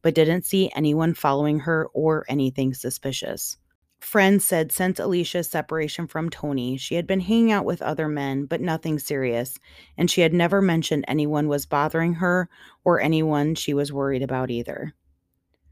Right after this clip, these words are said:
Because Alicia was murdered in Myron Grove, which was in Clay County, South Dakota, the Sheriff's Department took over the investigation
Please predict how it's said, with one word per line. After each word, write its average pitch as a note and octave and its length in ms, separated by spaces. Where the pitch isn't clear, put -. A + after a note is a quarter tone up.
Because A3+ 340
Alicia A3 400
was F3+ 160
murdered D#3 400
in D#3 160
Myron D3+ 340
Grove, C3+ 380
which C#3 160
was D#3+ 140
in D3 120
Clay F3 280
County, D3+ 360
South C#3 300
Dakota, C3 560
the F3 80
Sheriff's G3+ 380
Department D#3+ 480
took E3 200
over D3+ 280
the C#3+ 100
investigation C3+ 880